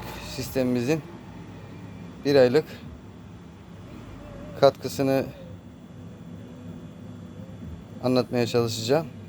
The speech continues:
Üretimimiz şurada gözüküyor. Sıfır olan bölümlerinde kar yağışlıydı havalar. Ve cihazların üzerinde kar vardı.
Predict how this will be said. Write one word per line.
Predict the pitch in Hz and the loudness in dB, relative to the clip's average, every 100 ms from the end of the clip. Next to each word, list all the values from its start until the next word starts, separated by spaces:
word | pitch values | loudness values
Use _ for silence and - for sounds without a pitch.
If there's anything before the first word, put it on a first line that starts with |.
| - - - - - - - - - - - - - - - - - - - - - - - - - - - - - - - - - - - - | -16 -16 -16 -14 -14 -14 -14 -12 -12 -14 -16 -16 -16 -14 -14 -14 -14 -14 -14 -14 -14 -14 -14 -14 -14 -14 -14 -14 -14 -14 -12 -10 -10 -10 -8 4
Üretimimiz | 139 143 151 151 | 4 6 4 4
şurada | 143 147 131 147 151 - - - - - - - - - | 4 2 6 6 6 -2 -12 -12 -12 -12 -12 -12 -10 -2
gözüküyor. | 131 123 117 123 143 156 | 0 0 -2 2 2 2
Sıfır | - 147 151 | -4 4 8
olan | 147 143 | 8 8
bölümlerinde | 143 143 139 135 135 135 | 6 6 6 6 4 6
kar | 147 135 | 8 10
yağışlıydı | 123 113 - 107 | 10 6 2 4
havalar. | 113 110 123 151 - - - - - - - 120 | 6 8 6 2 -6 -16 -18 -16 -16 -16 -8 0
Ve | 127 117 - | 0 0 -4
cihazların | - 135 120 131 127 | 4 6 6 4 6
üzerinde | 120 120 123 | 4 4 4
kar | 135 123 | 6 8
vardı. | 117 107 113 | 8 6 4